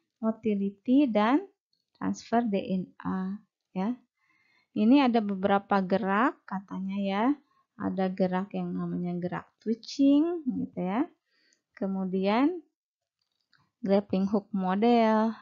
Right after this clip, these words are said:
ya. Kemudian gliding, ya. Jadi ada beberapa, eh,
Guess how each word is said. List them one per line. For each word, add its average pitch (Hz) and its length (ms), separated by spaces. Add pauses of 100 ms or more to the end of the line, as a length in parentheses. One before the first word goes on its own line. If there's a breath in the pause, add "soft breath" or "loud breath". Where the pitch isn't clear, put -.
(120)
ya. 190 280 (840)
Kemudian 208 800 (480)
gliding, 254 800
ya. 185 240 (640)
Jadi 208 240
ada 220 320
beberapa, 202 880 (540)
eh, 98 400